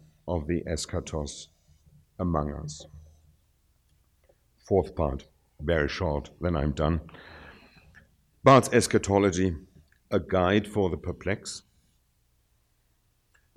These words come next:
Barth would have been the first to point out that his theology cannot provide any guidance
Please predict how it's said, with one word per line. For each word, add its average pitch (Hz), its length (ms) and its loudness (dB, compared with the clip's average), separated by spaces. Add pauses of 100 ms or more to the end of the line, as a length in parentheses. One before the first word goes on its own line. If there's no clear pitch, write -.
(120)
Barth 165 240 8
would 143 120 4
have 123 140 4
been 123 200 4
the 107 100 4
first 180 480 2
to - 80 -8
point 117 280 4
out 101 200 2
that 98 160 4
his 196 240 6
theology 107 500 4
cannot 131 460 4
provide 92 500 0 (340)
any 120 220 4
guidance 85 560 0